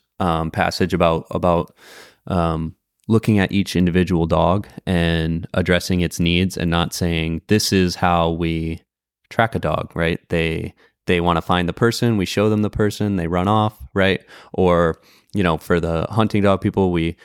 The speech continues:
have 'em do a, a duck drag and we let 'em see it, and then we let 'em, let 'em rip. And then, you know, when that's an actual longer trail without a visual stimuli,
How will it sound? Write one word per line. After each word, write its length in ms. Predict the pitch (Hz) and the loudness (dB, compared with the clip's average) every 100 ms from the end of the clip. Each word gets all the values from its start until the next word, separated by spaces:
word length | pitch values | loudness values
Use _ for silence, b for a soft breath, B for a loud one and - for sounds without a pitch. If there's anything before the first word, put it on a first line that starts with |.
| b - | b -2
have 200 | 98 87 | 0 2
'em 320 | 87 85 87 _ _ - | 0 0 -6 _ _ 0
do 180 | 98 92 | 2 4
a, 200 | 87 85 | 2 0
a 120 | 90 85 _ _ - | -2 -4 _ _ 0
duck 220 | 98 - | 0 2
drag 300 | 104 95 92 | 0 2 2
and 80 | 87 | 2
we 80 | |
let 140 | 90 92 | 2 2
'em 80 | 87 | 0
see 260 | - 104 | 0 2
it, 240 | 98 92 - | 2 2 0
and 100 | 90 | -2
then 140 | 85 85 | -2 0
we 380 | 85 82 82 82 - | 0 0 -2 -6 -4
let 220 | 95 92 | 0 2
'em, 240 | 90 90 - | 2 -2 -2
let 140 | 98 | 0
'em 140 | 92 87 | 2 2
rip. 260 | 90 - - | 2 -2 -12
And 180 | - 82 | -6 -2
then, 400 | 82 82 80 82 - B B B | -2 -2 -2 -6 -10 B B B
you 100 | 90 | 0
know, 100 | 82 | 2
when 240 | 85 87 | 2 2
that's 300 | 85 85 - | 2 0 0
an 80 | 82 | -2
actual 760 | 87 92 - 98 82 80 87 _ b b b b - - _ | 0 -2 -2 0 2 0 -2 _ b b b b -20 -20 _
longer 500 | 92 90 90 87 80 | 0 2 2 0 -2
trail 720 | 82 - 92 98 85 82 78 _ | -4 -2 0 2 0 -2 -6 _
without 400 | - 90 92 90 | -6 0 2 2
a 60 | 85 | 0
visual 400 | 82 92 87 82 | 0 -2 -2 -4
stimuli, 720 | - 107 95 87 82 82 80 | -2 0 0 2 0 -2 -4